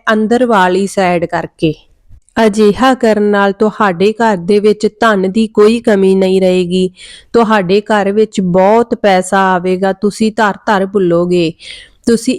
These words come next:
ਇੱਕ ਵਾਰ ਇੱਕ ਇਹ ਉਪਾਅ ਜ਼ਰੂਰ ਕਰਕੇ ਦੇਖਣਾ, ਸਿਰਫ ਇੱਕ ਹੀ ਵਾਰ ਕਰਨ ਦੀ ਜ਼ਰੂਰਤ ਹੈ ਤੇ ਇਹ ਭਰੋਸਾ ਵੀ ਰੱਖਣਾ ਕਿ ਇਹ ਉਪਾਅ ਕਰਨ ਨਾਲ ਤੁਹਾਡੀ ਗਰੀਬੀ ਘਰ ਚੋਂ ਦੂਰ ਹੋਵੇ ਜ-, ਹੋਵੇਗੀ,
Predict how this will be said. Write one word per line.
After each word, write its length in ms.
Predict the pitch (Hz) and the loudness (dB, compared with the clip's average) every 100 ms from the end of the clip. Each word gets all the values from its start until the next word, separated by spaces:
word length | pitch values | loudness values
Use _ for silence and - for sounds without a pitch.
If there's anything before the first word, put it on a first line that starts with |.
| 220 | -2
ਇੱਕ 160 | - | -2
ਵਾਰ 260 | 233 226 214 | -2 0 -2
ਇੱਕ 200 | 220 208 _ | -4 -8 _
ਇਹ 200 | 220 233 226 | 0 0 0
ਉਪਾਅ 380 | 226 208 196 196 | -4 0 0 0
ਜ਼ਰੂਰ 460 | 180 185 196 247 | 0 0 2 2
ਕਰਕੇ 380 | 247 220 190 196 | 2 0 0 -2
ਦੇਖਣਾ, 520 | 180 190 - 185 185 185 | -2 -4 -2 -2 -2 -2
ਸਿਰਫ 320 | - 233 - | -4 -4 -2
ਇੱਕ 260 | 214 214 - | -2 -2 -2
ਹੀ 220 | 214 240 | -2 0
ਵਾਰ 300 | 220 208 196 | 2 2 0
ਕਰਨ 380 | 196 202 196 196 | 0 -2 0 0
ਦੀ 120 | 196 202 | 0 -2
ਜ਼ਰੂਰਤ 540 | 196 185 180 190 180 | 0 0 0 0 -2
ਹੈ 280 | 185 190 180 - - - _ - | -2 0 -2 -6 -20 -20 _ 0
ਤੇ 80 | 240 | 2
ਇਹ 260 | 233 247 | 2 0
ਭਰੋਸਾ 500 | 247 240 226 208 226 | 2 2 2 2 -2
ਵੀ 160 | 226 233 | 0 0
ਰੱਖਣਾ 360 | 220 - 208 202 | -2 0 0 0
ਕਿ 120 | 208 | -2
ਇਹ 200 | - 202 | -2 -2
ਉਪਾਅ 420 | 196 202 185 185 | -2 -2 0 0
ਕਰਨ 300 | 180 185 185 | -2 -2 -2
ਨਾਲ 360 | 180 180 180 180 _ _ _ | 0 0 0 -4 _ _ _
ਤੁਹਾਡੀ 640 | 226 208 214 180 175 196 185 | 0 2 0 0 -2 -2 -2
ਗਰੀਬੀ 520 | 175 190 170 185 208 | -2 -2 -2 -2 -2
ਘਰ 240 | 208 185 - | -2 -4 -4
ਚੋਂ 160 | - 196 | 0 0
ਦੂਰ 340 | 170 185 202 | 2 0 2
ਹੋਵੇ 340 | 196 180 170 170 | 2 0 0 -2
ਜ-, 200 | 170 170 - - | 0 -2 -2 0
ਹੋਵੇਗੀ, 560 | 190 185 175 185 180 | 2 4 2 2 -2